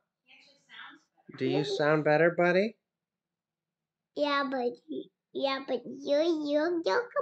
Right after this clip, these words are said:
Speaker 2: bottom of this hair. You go bottom of this hair.
Speaker 1: Yeah, let's not play with that.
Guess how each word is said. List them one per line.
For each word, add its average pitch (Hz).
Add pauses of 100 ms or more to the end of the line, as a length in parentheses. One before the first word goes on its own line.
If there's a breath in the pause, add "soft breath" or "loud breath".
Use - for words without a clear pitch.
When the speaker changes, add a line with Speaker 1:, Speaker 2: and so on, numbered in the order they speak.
(120)
Speaker 2:
bottom 302
of 285
this 269
hair. 285 (460)
You 480
go 392
bottom 330
of 311
this 320
hair. 302 (280)
Speaker 1:
Yeah, 104
let's 131
not 135
play 120
with 98
that. 95